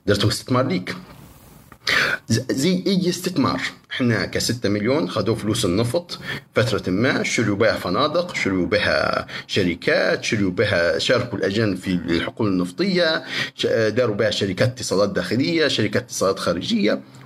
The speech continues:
واشتغلوا بها. قصدي وإيرادها ينزل على الخزينة العامة. أي حاجة أنت تحرقها وتكسرها اليوم بتنقص من إيراد الليبيين كلهم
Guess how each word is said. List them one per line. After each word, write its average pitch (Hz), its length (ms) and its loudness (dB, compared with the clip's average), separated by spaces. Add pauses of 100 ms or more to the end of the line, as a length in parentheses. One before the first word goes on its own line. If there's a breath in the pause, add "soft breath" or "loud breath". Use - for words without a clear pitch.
واشتغلوا 320 480 0
بها. - 360 -4 (400 loud breath)
قصدي 104 400 0
وإيرادها 135 1200 0
ينزل 196 380 2
على 170 140 2
الخزينة 190 300 0
العامة. 180 420 0
أي 160 220 2
حاجة 156 240 0
أنت 139 140 0
تحرقها 160 360 -2
وتكسرها 131 500 -2
اليوم 170 320 2 (340 loud breath)
بتنقص 175 440 0
من 165 100 2
إيراد 175 300 0
الليبيين 160 360 0
كلهم 110 420 0